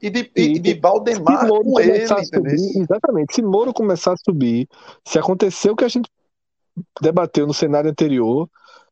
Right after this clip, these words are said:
Speaker 2: Bolsonaro tem o risco de ficar, de ser traído rapidamente, né, pelo P L.
Speaker 1: Total,
Speaker 2: Pouco parte
Speaker 1: total.
Speaker 2: significativa do P L.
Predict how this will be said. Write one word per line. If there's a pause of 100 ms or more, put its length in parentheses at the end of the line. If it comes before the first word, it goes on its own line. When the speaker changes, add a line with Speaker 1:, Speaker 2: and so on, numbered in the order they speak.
(160)
Speaker 2:
Bolsonaro
tem
o
risco
de
ficar, (180)
de
ser
traído
rapidamente,
né,
pelo
P
L.
Speaker 1:
Total,
Speaker 2:
Pouco
parte
Speaker 1:
total.
Speaker 2:
significativa
do
P
L.